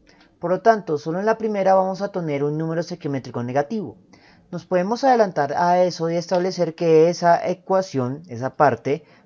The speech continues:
va a ir negativa. Y ya lo único que quedaría es ir reemplazando los términos. En primera instancia vamos a reemplazar las identidades de todas las sustancias involucradas en su orden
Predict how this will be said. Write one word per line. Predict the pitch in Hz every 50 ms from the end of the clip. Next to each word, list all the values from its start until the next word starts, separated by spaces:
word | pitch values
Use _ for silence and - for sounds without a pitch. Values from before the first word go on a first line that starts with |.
| _ -
va | 139 135 139
a | 170
ir | 226 226 180
negativa. | 170 139 110 110 101 - - 80 - - - _ _ _ _ _ _ _ _ _ _ _ _ _
Y | - 196
ya | 202 214 208 196
lo | 208 214 214
único | 208 208 214 196 214 214
que | - - 196
quedaría | 175 208 214 208 208 208 202 175 156 143 143 143 151 - -
es | 160 156 151 151 151 - - _ _ -
ir | 165 156 156 147
reemplazando | 143 156 160 160 156 151 165 165 156 156 143 127 117 107 107 104
los | 107 110 - - -
términos. | 170 175 180 175 143 110 98 90 65 - - - _ _ _ _ _ _ _ -
En | 165 170 165
primera | 175 165 175 180 185 202
instancia | 233 254 254 226 - 269 262 247 226 160 170 165 160 160
vamos | 151 151 151 156 165 185 170 196
a | 190 185
reemplazar | 175 175 180 170 170 165 - 170 160 156 - - 147 131 131 - -
las | - 156 156 156 151 - -
identidades | - 160 143 147 143 139 139 135 151 139 127 156 160 175 165 135 117 127 147 - - -
de | 117 123 123
todas | 120 - 117 113 113 117 117
las | 117 117 117
sustancias | - - - - - 196 196 202 170 - - 147 143 143 - 165
involucradas | 160 151 143 147 151 151 151 151 - 113 104 85 - - - - - - - - - - _ _ _ _ _ _ -
en | 170 180 196 208 196
su | - 233 226 208 - -
orden | 202 208 196 156 131 127 117 117 120 131 147